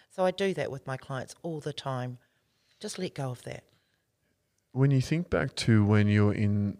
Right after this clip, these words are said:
Speaker 2: in the thick of it with
Speaker 1: Mm-hmm.
Speaker 2: what you're going through in New Zealand, do you think that there would have been, had you have had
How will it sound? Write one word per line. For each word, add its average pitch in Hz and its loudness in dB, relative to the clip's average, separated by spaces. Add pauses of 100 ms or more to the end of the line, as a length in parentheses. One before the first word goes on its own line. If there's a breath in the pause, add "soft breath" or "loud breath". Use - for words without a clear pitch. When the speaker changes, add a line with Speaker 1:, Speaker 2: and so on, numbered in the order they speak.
Speaker 2:
in 101 -2
the 98 -2
thick 98 -4
of 95 -2
it 101 -2
with 98 -10
Speaker 1:
Mm-hmm. 180 -12
Speaker 2:
what 98 -6
you're 98 0
going 95 -2
through 101 -6
in 98 -2
New 98 -2
Zealand, 98 -6 (460 loud breath)
do 123 -2
you 131 2
think 147 -4
that 127 -4
there 107 0
would 113 -2
have 107 -2
been, 107 -2 (240)
had 117 -4
you 113 0
have 104 -2
had 101 -6